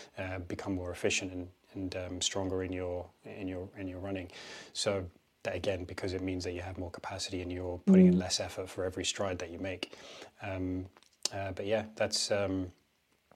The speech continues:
Speaker 1: yeah, that's, that's a fair point in that, uh, uh, yeah, you just cre-, yeah, keep that balance, create that balance,
Speaker 2: Yeah.
Speaker 1: and then I think you will, you will know. Well, it's, it's, it's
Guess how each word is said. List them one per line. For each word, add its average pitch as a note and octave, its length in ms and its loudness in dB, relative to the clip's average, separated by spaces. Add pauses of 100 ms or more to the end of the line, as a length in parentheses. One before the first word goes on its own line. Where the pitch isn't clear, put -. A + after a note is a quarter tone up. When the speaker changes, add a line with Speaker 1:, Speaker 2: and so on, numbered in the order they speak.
(260)
Speaker 1:
yeah, A2 160 -4
that's, G#2 240 -4
that's G2 300 0
a - 20 -14
fair G2+ 180 -2
point G#2+ 320 -2
in G#2 200 -6
that, - 440 -10
uh, G2 320 -4 (560)
uh, G#2 220 -4
yeah, G#2+ 140 2
you G2+ 80 -2
just - 320 -2
cre-, - 220 -2
yeah, G2+ 160 0
keep - 240 -2
that G2+ 120 -2
balance, G2 460 -2
create G2+ 220 -4
that F#2+ 120 -2
balance, G2 320 2
Speaker 2:
Yeah. G2+ 80 0
Speaker 1:
and F#2+ 80 0
then G2 180 -2 (380)
I B2 60 0
think B2+ 180 6
you B2+ 60 6
will, B2+ 200 8
you G#2+ 140 6
will A#2+ 160 8
know. A2 260 6
Well, A2 300 6 (220)
it's, B2+ 260 2
it's, - 300 2
it's - 320 2